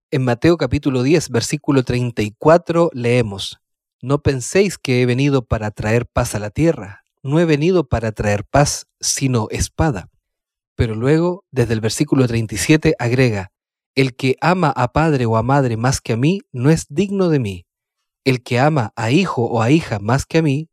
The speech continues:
no es digno de mí. El que no toma su cruz y sigue en pos de mí, no es digno de mí. El que haya su vida, la perderá, y el que pierde su vida por mi causa, la hallará". ¿Qué tenía en mente Jesús al decir que no vino para traer paz sino espada?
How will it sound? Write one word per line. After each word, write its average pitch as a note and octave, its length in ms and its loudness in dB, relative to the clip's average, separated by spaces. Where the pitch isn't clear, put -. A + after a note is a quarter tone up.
no A2+ 140 0
es G#2 160 -4
digno A2+ 280 -2
de G#2+ 120 0
mí. D#3+ 260 0
El C3+ 160 0
que D3 160 -2
no E3+ 160 2
toma F#3 300 0
su C#3 180 -6
cruz - 500 -2
y B2 100 -4
sigue D3+ 280 -2
en A#2+ 80 -4
pos A2+ 240 -2
de G#2+ 80 -6
mí, E3+ 300 0
no A#2 200 0
es B2 180 0
digno D3+ 320 2
de A#2+ 140 0
mí. F#2 220 -6
El A#2+ 260 0
que A2+ 200 -6
haya E3 300 2
su D3+ 160 -2
vida, C#3 340 0
la A2+ 140 -4
perderá, A#2+ 600 -2
y - 100 2
el A#2+ 140 0
que - 120 0
pierde G3+ 480 2
su C#3 200 -4
vida C#3+ 260 2
por B2 240 -2
mi A#2+ 160 -4
causa, G3 640 2
la B2 280 0
hallará". G#2+ 540 -2
¿Qué C4 100 -6
tenía G3+ 280 2
en C#3 80 0
mente C#3 260 0
Jesús - 380 0
al B2+ 100 4
decir B2+ 340 -2
que - 120 -2
no A#2+ 160 0
vino C#3 280 0
para A#2 280 -2
traer A2+ 280 -2
paz C3 220 0
sino A#2 220 -2
espada? C#3 500 -2